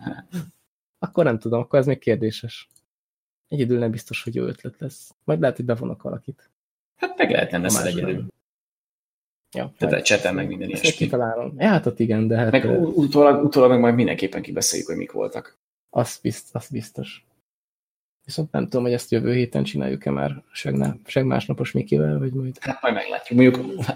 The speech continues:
Speaker 2: a legjobb gondolatok olyankor jönnek ki az emberből, tehát hogy
Speaker 1: Lehet. Az őszinte podcast.
Speaker 2: <laughs> Í-, így van, az biztos. Majd ráiszok egy kis gyógysört, aztán meglátjuk,
Speaker 1: Igen.
Speaker 2: mi lesz.
Speaker 1: Ha elkezded mondani, hogy mindenkit mennyire szeretsz, akkor nem segmásnapos vagy, hanem még részeg.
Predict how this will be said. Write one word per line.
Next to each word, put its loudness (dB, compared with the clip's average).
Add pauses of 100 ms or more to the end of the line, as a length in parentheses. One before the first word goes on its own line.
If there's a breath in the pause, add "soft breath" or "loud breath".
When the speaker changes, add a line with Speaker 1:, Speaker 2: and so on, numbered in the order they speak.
(140)
Speaker 2:
a 4
legjobb 6
gondolatok 6
olyankor 4
jönnek -2
ki -6
az -2
emberből, -8
tehát -2
hogy -8 (100)
Speaker 1:
Lehet. -4
Az 4
őszinte 8
podcast. 2
Speaker 2:
<laughs> -
Í-, 0
így 0
van, -6
az 2
biztos. -6 (760)
Majd 6
ráiszok 6
egy 4
kis -8
gyógysört, 0
aztán -2
meglátjuk, -2
Speaker 1:
Igen. -6
Speaker 2:
mi -12
lesz. -6
Speaker 1:
Ha 6
elkezded 6
mondani, 8
hogy 8
mindenkit 6
mennyire 4
szeretsz, 0
akkor -4
nem 0
segmásnapos -2
vagy, -2
hanem 0
még -4
részeg. -10